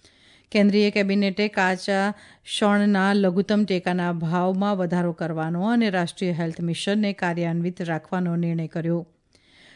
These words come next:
પ્રધાનમંત્રી નરેન્દ્ર મોદીએ કહ્યું છે કે બેટી બચાવો, બેટી પઢાઓ આંદોલન એક પરિવર્તનકારી નાગરિક સંચાલિત પહેલ બની.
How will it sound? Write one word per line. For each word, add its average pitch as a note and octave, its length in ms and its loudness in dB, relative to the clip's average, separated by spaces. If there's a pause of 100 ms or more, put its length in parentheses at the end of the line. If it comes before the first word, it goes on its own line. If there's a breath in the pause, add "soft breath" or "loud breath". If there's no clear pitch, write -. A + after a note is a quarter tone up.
(120)
પ્રધાનમંત્રી C#4 640 6
નરેન્દ્ર C#4 380 6
મોદીએ C4 260 4
કહ્યું B3+ 280 4
છે C4+ 200 0
કે C#4+ 140 -2
બેટી G#3+ 380 0
બચાવો, B3 380 2
બેટી G3 300 -4
પઢાઓ A3+ 320 -2
આંદોલન G#3 540 0
એક G3+ 260 -2
પરિવર્તનકારી A3+ 1080 0
નાગરિક F3 560 -4
સંચાલિત F#3 580 -4
પહેલ E3+ 260 -4
બની. D#3+ 320 -6